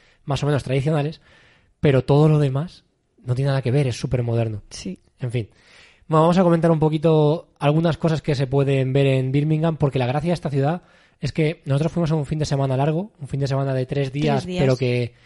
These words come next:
Speaker 1: luego realmente aprovechamos dos días y medio por el tema de avión y tal, y en un fin de semana largo te sobra. Es decir, con un fin de semana normal, saliendo viernes por la noche, o sea, viernes después de trabajar de tu casa y volviendo domingo después de comer, Birmingham lo es. Para que nosotros hicimos una excursión extra.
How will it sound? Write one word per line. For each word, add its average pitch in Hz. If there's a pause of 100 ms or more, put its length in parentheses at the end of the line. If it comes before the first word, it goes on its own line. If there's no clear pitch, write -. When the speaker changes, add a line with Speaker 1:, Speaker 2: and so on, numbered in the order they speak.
(300)
Speaker 1:
luego 165
realmente 143
aprovechamos 139
dos 131
días 131
y 123
medio 147
por 139
el 120
tema 127
de 120
avión 139
y 135
tal, 175 (800)
y 151
en 147
un 139
fin 151
de 165
semana 151
largo 147
te 123
sobra. 131
Es 110
decir, -
con 131
un 175
fin 180
de 165
semana 143
normal, 135
saliendo 131
viernes 139
por 143
la 131
noche, 131
o 143
sea, 135
viernes 143
después 147
de 143
trabajar 143
de 135
tu 135
casa 120 (460)
y 143
volviendo 139
domingo 143
después 135
de 131
comer, 143 (380)
Birmingham 147
lo 120
es. 135 (380)
Para 135
que -
nosotros 139
hicimos 151
una 143
excursión 117
extra. -